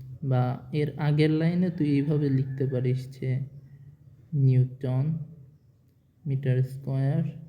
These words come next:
divided by কুলম্ব স্কয়ার। কারণ দুইটা চার্জ আছে, দুইটা কুলম্ব, C into C। এইটা লেখার পরে এই লাইন আসতে পারিস, নিউটন মিটার স্কয়ার per কুলম্ব স্কয়ার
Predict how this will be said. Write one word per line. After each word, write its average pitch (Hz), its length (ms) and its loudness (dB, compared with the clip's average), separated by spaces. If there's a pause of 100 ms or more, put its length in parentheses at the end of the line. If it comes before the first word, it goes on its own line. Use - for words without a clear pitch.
(160)
divided 156 720 0
by 185 220 -2 (640)
কুলম্ব 170 400 2
স্কয়ার। - 320 -8 (480)
কারণ 143 180 0
দুইটা 190 260 4
চার্জ 156 380 0
আছে, 165 220 -4
দুইটা 147 320 0
কুলম্ব, 147 460 -2
C - 380 -10
into 143 320 2
C। 151 340 -2 (840)
এইটা 143 260 0
লেখার 170 340 2 (220)
পরে 185 260 -2 (960)
এই 143 100 -4
লাইন 123 280 0
আসতে 123 320 -4
পারিস, - 260 -8 (520)
নিউটন 151 520 2
মিটার 139 280 2
স্কয়ার 175 380 -2 (540)
per 156 260 -2 (520)
কুলম্ব 143 320 2
স্কয়ার 147 340 -6